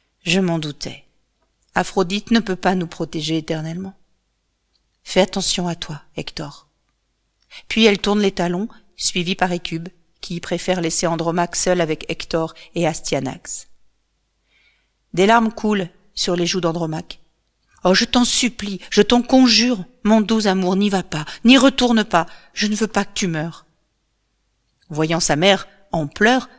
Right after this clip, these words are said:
Astyanax se remet à fondre en larmes.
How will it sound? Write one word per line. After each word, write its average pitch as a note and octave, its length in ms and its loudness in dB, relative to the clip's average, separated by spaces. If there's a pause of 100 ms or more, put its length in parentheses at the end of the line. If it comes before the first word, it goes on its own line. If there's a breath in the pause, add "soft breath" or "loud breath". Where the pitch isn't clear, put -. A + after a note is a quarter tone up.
Astyanax F3 640 -2 (220)
se - 180 0
remet E3+ 300 0
à F#3+ 60 -2
fondre E3 280 -4
en E3 80 -2
larmes. C#3+ 300 -8